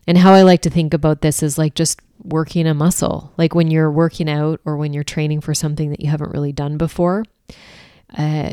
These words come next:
you can, you will have some pain associated with that, but you know that it's for a good reason. You know you're building your muscle. And so managing emotions and learning how to feel your feelings is a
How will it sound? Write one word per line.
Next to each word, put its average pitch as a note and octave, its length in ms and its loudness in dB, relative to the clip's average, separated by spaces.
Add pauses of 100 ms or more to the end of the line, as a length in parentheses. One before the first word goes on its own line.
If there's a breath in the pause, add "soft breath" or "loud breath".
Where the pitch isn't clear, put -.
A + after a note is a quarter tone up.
you D#3+ 240 -2
can, D3+ 440 -6 (180)
you E3 300 -2
will D#3+ 400 2 (520)
have F3+ 240 0
some F3+ 180 0
pain F3+ 360 0
associated D3+ 640 -4
with D#3 160 -6
that, - 280 -6 (120)
but E3+ 160 0
you E3 160 0
know D#3 260 2
that D#3 140 -2
it's - 180 -10
for C#3+ 560 -4 (500 soft breath)
a E3 80 0
good E3 260 2
reason. E3+ 380 2
You D3 80 -4
know D3+ 140 -2
you're D3 180 -2
building C#3+ 460 -4
your D3 100 -6
muscle. C#3+ 640 -8
And D#3+ 140 -4
so E3+ 120 0
managing F3+ 500 2
emotions D#3 580 0
and D3 180 -6
learning D3 280 -2
how D#3 80 -2
to C#3+ 80 -6
feel D3+ 200 -4
your C#3+ 160 -4
feelings D3 580 -6 (120)
is C#3+ 420 -2 (640 soft breath)
a C#3+ 320 0